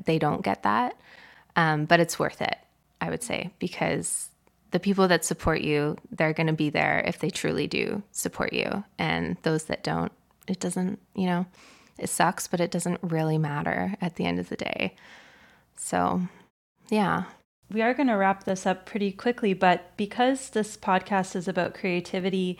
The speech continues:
Speaker 2: and about maintaining a creative life, one thing that we endeavor to chat to our guests about is the habits that they've developed over, you know, the course of their creative lives to maintain their creativity or to support it. And I know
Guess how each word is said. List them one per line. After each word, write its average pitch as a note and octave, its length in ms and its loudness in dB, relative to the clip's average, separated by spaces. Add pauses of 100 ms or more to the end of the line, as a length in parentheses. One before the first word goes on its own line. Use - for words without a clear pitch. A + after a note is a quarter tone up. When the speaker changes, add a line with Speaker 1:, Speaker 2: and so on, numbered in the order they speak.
(420)
Speaker 2:
and F3 600 0
about F3 380 2
maintaining G3 540 2
a F#3 80 2
creative F3+ 420 0
life, G3+ 240 4
one G#3 160 2
thing G#3+ 160 2
that G#3+ 140 2
we F3+ 440 2 (460)
endeavor F#3+ 400 4
to F3 680 -2 (240)
chat - 360 2
to F#3 240 0
our D#3 140 0
guests A3+ 340 0
about E3 340 2
is E3+ 240 0
the F3 80 0
habits G#3 480 0
that E3 220 -4
they've E3+ 240 -4
developed F#3+ 720 -2
over, F3 440 0 (160)
you G3+ 120 2
know, E3+ 100 0
the E3+ 100 -4
course A3 300 0
of G3 80 -4
their F3+ 140 0
creative E3+ 360 -4
lives E3 360 0
to E3 320 -2 (340)
maintain G#3 520 2
their G#3 120 4
creativity F#3+ 800 0
or E3+ 120 2
to F#3 160 -10
support G#3+ 480 0
it. F3 160 2
And F3+ 100 2
I F3+ 60 4
know F3+ 240 2